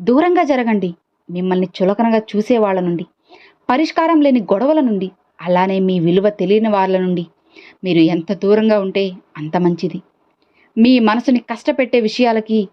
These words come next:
మీరు ఎంత దూరంగా ఉండగలిగితే మీరు అంత ఆరోగ్యంగా, సంతోషంగా,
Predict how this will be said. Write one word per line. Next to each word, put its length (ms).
మీరు 220
ఎంత 200
దూరంగా 320
ఉండగలిగితే 560
మీరు 340
అంత 240
ఆరోగ్యంగా, 600
సంతోషంగా, 680